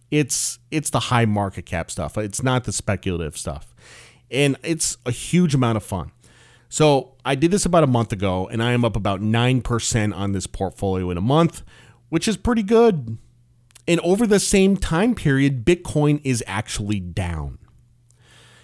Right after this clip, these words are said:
And I have no idea what I'm doing, but I do have some help. I've been talking to some people who are smart about crypto. And I don't need any Bitcoin. I don't need any digital gold because I have lots of actual gold. Now, in terms of,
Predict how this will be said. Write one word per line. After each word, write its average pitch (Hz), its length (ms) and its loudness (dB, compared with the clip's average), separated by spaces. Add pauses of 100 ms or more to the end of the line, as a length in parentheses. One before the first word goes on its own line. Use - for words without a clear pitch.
(300)
And 139 120 2
I 131 160 2
have 135 160 4
no 139 280 6
idea 135 320 6
what 120 100 4
I'm 107 120 0
doing, 95 280 -2
but 110 80 0
I 113 80 2
do 127 180 4
have 151 160 6
some 139 140 0
help. 85 360 -2 (120)
I've 95 160 -4
been 98 100 -4
talking 113 340 0
to 107 80 2
some 98 200 -4
people 98 340 -4
who 90 120 -6
are 90 120 -2
smart 95 300 -2
about 85 240 -4
crypto. 78 520 -8 (760)
And 143 180 2
I 147 140 0
don't 214 180 2
need 196 180 4
any 151 160 4
Bitcoin. 110 520 -2
I 135 80 -2
don't 185 160 0
need 139 200 2
any 127 200 2
digital 117 420 0
gold 117 360 0
because 113 260 -4
I 120 80 0
have 120 160 -2
lots 127 260 0
of 127 100 -2
actual 110 500 -4
gold. 78 500 -10 (1600)
Now, 170 340 4
in 165 180 0
terms 240 420 2
of, 160 300 4